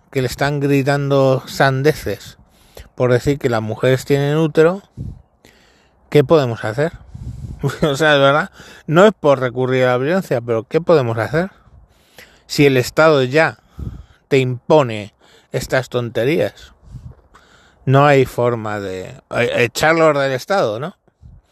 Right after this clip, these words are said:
Y, y vienen otros tan taimados y tan tontos como los, como los que están. Porque ese es el caso en España. O sea, si os creéis que el, que el Feijóo va a darle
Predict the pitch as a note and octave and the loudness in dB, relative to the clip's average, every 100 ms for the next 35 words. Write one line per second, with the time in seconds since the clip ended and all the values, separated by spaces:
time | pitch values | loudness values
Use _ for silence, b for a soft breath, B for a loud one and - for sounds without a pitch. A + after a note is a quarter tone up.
0 | B B B - C3 C3 C3+ B2+ D3 D#3 | B B B -4 -2 -2 0 2 4 4
1 | D3+ D3 F3+ - - B2+ A#2+ A2 - A#2+ | 2 2 0 0 -4 -4 -4 -6 -2 -2
2 | A#2 C#3 D#3 D3 C#3 C#3+ C3+ D#3 D#3 F3 | 0 2 2 2 2 0 2 -2 0 -2
3 | - D3 B2+ A#2 - - - C#3 B2 A#2+ | 0 -2 0 -2 -6 -6 -2 0 0 -2
4 | - B2+ - E3+ A2+ - _ b b b | -6 -10 0 0 0 -14 _ b b b
5 | b b A#2+ G#2+ A2+ A2 - - C#3+ - | b b -6 -2 0 0 -2 -4 -2 0
6 | C#3+ B2+ A#2+ A#2+ A2+ - - D#3+ A#2 A2 | 0 0 -4 -6 -8 -6 -2 0 -2 -4
7 | B2+ - C3 - A2+ A#2+ - C#3+ C3+ C3+ | -4 -4 -8 -8 -6 -6 0 2 2 -2
8 | _ _ B B B B B - D3+ C3 | _ _ B B B B B -2 2 2
9 | - B2 A#2+ - D#3+ D3+ B2 A#2+ B2 C3 | 0 -2 -2 2 4 6 4 2 4 4
10 | B2+ C3+ C3+ | 2 -2 -4